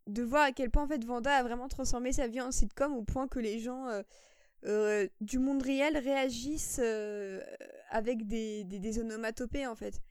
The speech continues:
Et j'ai l'impression que, euh, en fait, moi, c'est, j'ai trouvé ce moment mignon et en même temps, je me suis dit, euh,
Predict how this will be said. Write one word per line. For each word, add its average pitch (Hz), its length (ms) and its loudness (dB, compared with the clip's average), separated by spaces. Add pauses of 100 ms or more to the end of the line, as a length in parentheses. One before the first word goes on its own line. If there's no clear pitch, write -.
(320)
Et 214 80 -4
j'ai 214 140 -4
l'impression 262 600 0
que, - 120 -4
euh, 220 640 0 (800)
en 240 80 4
fait, 320 160 0
moi, 359 80 2
c'est, - 220 2
j'ai 233 200 -4
trouvé 262 220 -4
ce - 80 -4
moment 254 180 -2
mignon 262 460 -2
et 330 100 -2
en 277 40 -2
même 240 180 -4
temps, 285 140 -4
je 262 100 -8
me 233 80 -6
suis 226 220 -6
dit, 285 280 -2
euh, 220 120 0